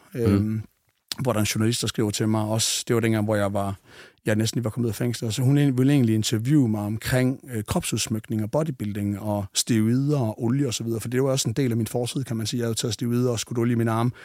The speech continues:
Speaker 2: Det kan man ikke se i dag. Nu er jeg jo nede i normal størrelse næsten, ikke? Jeg er stadig godt bygget, men
Speaker 1: Ja.
Speaker 2: jeg har været hundrede seksogtredive kilo i dag, der vejer jeg slut firserne.
Speaker 1: Ja.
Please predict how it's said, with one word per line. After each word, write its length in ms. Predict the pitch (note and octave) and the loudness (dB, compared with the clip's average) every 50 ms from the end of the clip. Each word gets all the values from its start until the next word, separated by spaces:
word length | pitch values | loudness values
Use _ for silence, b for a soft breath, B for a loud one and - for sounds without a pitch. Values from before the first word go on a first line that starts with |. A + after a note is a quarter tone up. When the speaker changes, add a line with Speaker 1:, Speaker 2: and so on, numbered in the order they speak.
| B B B B B B - | B B B B B B 0
Speaker 2:
Det 80 | C3+ | 2
kan 80 | A2 C3+ | 4 6
man 40 | C#3+ | 6
ikke 120 | C#3+ - | 6 6
se 120 | - D#3+ C3 | 4 4 4
i 20 | |
dag. 280 | A#2 C#3 D3 D3+ C3+ B2 | 4 4 2 2 2 0
Nu 80 | C3 | 2
er 40 | C3 | 2
jeg 80 | A#2 A2+ | 4 4
jo 60 | A2 | 4
nede 140 | A2+ B2 B2+ | 4 6 6
i 40 | |
normal 260 | A#2 A#2 C#3 C3+ A2+ A2 | 6 4 4 4 2 0
størrelse 300 | - A#2+ A2 G#2+ A2+ A2+ | 0 0 0 2 2 2
næsten, 300 | A#2+ C3+ C3 - - C3 | 2 0 0 0 -2 -2
ikke? 120 | C3 - | -2 -2
Jeg 40 | A2 | -4
er 20 | |
stadig 380 | - - B2 B2+ C3 B2 A2 - | 0 2 4 4 6 4 4 2
godt 220 | - A2 G#2 - | 0 0 0 4
bygget, 260 | - D3 D3 D3 B2 | 4 4 6 6 4
men 200 | A2 A2 G#2+ G#2 B B B B B B B | 4 2 2 0 B B B B B B B
Speaker 1:
Ja. 40 | G2+ | 2
Speaker 2:
jeg 80 | F#2+ A2+ | 4 4
har 60 | A2 | 4
været 420 | A2 G#2+ G#2+ A2 A2 G#2+ A#2 A#2 | 2 2 2 0 -2 -2 -4 -2
hundrede 220 | G2 C3 B2+ A#2 A2+ | 0 2 2 2 2
seksogtredive 500 | - B2 - B2 - - B2+ B2 A#2+ A#2+ | 0 -2 -4 -6 -4 -4 -2 -2 -2 -4
kilo 220 | - B2 A#2 A2+ | -4 -2 0 0
i 20 | |
dag, 140 | A2 A#2 G#2+ | 0 -2 -4
der 80 | A2 A2 | -4 -6
vejer 220 | G#2+ G#2+ A2 A#2 A#2 A#2 A2 A2 | -6 -6 -4 -4 -4 -4 -4 -6
jeg 100 | G#2+ G#2+ - _ _ | -6 -8 -10 _ _
slut 240 | - - - B2+ A2+ | -12 -6 -4 -4 -4
firserne. 400 | - - A2+ G#2+ - C#3 C#3 A2+ - B B B B B B | -2 -4 -4 -4 -6 -6 -8 -10 -10 B B B B B B
Speaker 1:
Ja. 80 | F#2+ | -6